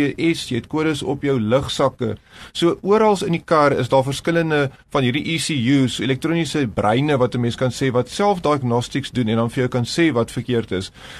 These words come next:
So ja, as jy daai dingetjie inprop,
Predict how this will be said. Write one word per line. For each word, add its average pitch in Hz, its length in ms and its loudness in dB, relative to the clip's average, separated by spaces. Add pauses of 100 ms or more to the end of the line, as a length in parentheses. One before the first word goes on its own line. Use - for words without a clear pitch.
(100)
So 175 140 2
ja, 180 420 4 (180)
as - 140 0
jy 170 80 2
daai 160 320 4
dingetjie 170 380 0
inprop, 180 540 0